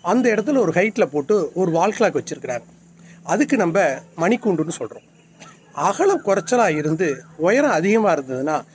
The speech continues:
அதுக்கு கூண்டுன்னும், அகலம் அதிகமா இருந்து உயரமும் அதிகமா இருந்ததுன்னா அதுக்கு மாலுன்னும்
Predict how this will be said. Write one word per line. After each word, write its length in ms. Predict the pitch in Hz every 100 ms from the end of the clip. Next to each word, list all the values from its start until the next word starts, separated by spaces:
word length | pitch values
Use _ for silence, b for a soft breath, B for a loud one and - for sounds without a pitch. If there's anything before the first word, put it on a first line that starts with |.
| b
அதுக்கு 380 | - 139 160 135 -
கூண்டுன்னும், 540 | 208 220 170 135 147 - _ _ _ B B B _
அகலம் 400 | 147 202 370 403
அதிகமா 360 | 220 214 208
இருந்து 400 | 170 156 156 185 - -
உயரமும் 500 | 143 170 240 277 277
அதிகமா 400 | 190 170 190 185
இருந்ததுன்னா 520 | 147 127 120 131 147 113 B B
அதுக்கு 320 | 156 175 165
மாலுன்னும் 680 | 135 143 185 208 139 139 131